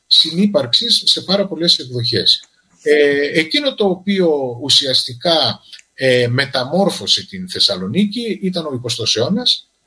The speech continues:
ο οποίος εικοστός αιώνας, ε, με την ένταξη στο Ελληνικό Βασίλειο και κυρίως με το ολοκαύτωμα του Ισραηλίτικου πληθυσμού της πόλης, ε, μεταμόρφωσε την πόλη εντελώς.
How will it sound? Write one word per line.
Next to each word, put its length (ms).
ο 80
οποίος 300
εικοστός 480
αιώνας, 480
ε, 540
με 100
την 220
ένταξη 400
στο 140
Ελληνικό 420
Βασίλειο 540
και 140
κυρίως 540
με 120
το 120
ολοκαύτωμα 760
του 120
Ισραηλίτικου 760
πληθυσμού 580
της 220
πόλης, 540
ε, 640
μεταμόρφωσε 760
την 160
πόλη 520
εντελώς. 760